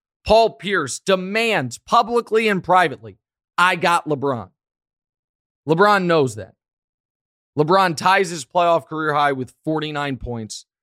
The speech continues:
does it on sixty-seven percent shooting as they cruise to the Eastern Conference Finals. They cruise in the Eastern Conference Finals, pardon me, the next round to a rematch with the Spurs to make his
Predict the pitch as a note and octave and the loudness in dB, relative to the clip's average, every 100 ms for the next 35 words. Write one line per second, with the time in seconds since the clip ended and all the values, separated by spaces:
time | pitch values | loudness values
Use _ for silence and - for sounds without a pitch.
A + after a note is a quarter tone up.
0 | _ D#3+ D#3+ D3+ - C#3+ A#2+ - - G3+ | _ 2 2 0 -6 -6 -6 -4 0 -2
1 | - - F3 - D#3+ D3+ D#3 C#3+ B2 D3+ | -4 -10 -8 -2 0 0 -4 -10 -8 -8
2 | C3 - C3 B2 A#2+ A2+ _ _ - C#3+ | -8 -10 -8 -8 -8 -12 _ _ -4 -2
3 | D3+ C3 - D#3+ D#3+ - C#3+ C#3+ - C#3 | -2 -4 -4 -2 -2 -6 -8 -8 -8 -8
4 | C#3 C3 B2 - E3 E3 D#3 D#3 - - | -8 -8 -10 -8 -4 -2 -4 -6 -12 -20
5 | _ - F3+ - G#3+ G3 C#3+ G#3 G#3+ F#3+ | _ 0 0 0 -2 -2 -4 -4 -4 -4
6 | D#3+ D3 D3+ C#3+ C#3 C3 C#3+ C#3 B2 C#3+ | -6 -8 -10 -10 -10 -6 -4 -4 -4 -4
7 | C3+ C#3 B2+ B2+ - G3 F#3+ E3+ D3 _ | -4 -8 -12 -12 -2 2 4 2 -2 _
8 | _ - F3 D3+ E3+ E3+ D3+ D3 - C3+ | _ 0 0 0 -4 -4 -4 -4 -8 -12
9 | C#3+ - - C3+ B2+ B2 - _ _ _ | -10 -8 -4 -4 -4 -8 -14 _ _ _
10 | D3+ D#3 D#3 D3+ - | -4 -2 -2 -6 -10